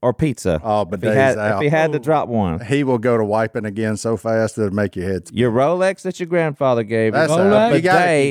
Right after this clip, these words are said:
Speaker 2: keep that.
Speaker 4: Pizza.
Speaker 1: or
Speaker 3: Do I get
Speaker 1: pizza.
Speaker 3: to sell any of these?
Speaker 1: <laughs> You gotta give one up.
Speaker 3: Get a new
Speaker 2: You
Speaker 3: car.
Speaker 2: just gotta drop
Speaker 3: Uh,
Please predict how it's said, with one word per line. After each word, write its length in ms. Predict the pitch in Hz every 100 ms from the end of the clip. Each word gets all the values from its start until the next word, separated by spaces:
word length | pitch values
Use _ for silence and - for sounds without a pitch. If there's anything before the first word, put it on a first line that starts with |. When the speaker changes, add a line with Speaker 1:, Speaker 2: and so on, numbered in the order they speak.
| 139
Speaker 2:
keep 20 |
that. 400 | 127 107 82 - -
Speaker 4:
Pizza. 180 | 247 277
Speaker 1:
or 300 | 302 233 -
Speaker 3:
Do 120 | - 247
I 120 | 277
get 100 | 294
Speaker 1:
pizza. 100 | 226
Speaker 3:
to 40 | 196
sell 400 | - 208 233 262
any 140 | 269
of 80 | 269
these? 360 | 311 349 - -
Speaker 1:
<laughs> 60 | - - 147 - 480 - - - - - - - - 143
You 100 | 143 156
gotta 180 | 175 160
give 200 | 175 147
one 240 | 156 147
up. 280 | 139 104 - _ -
Speaker 3:
Get 140 | 175
a 40 | 170
new 100 | 170
Speaker 2:
You 60 |
Speaker 3:
car. 360 | 151 - 240 185
Speaker 2:
just 160 | 135 127
gotta 180 | 135 95
drop 480 | 208 - 208 196
Speaker 3:
Uh, 120 | -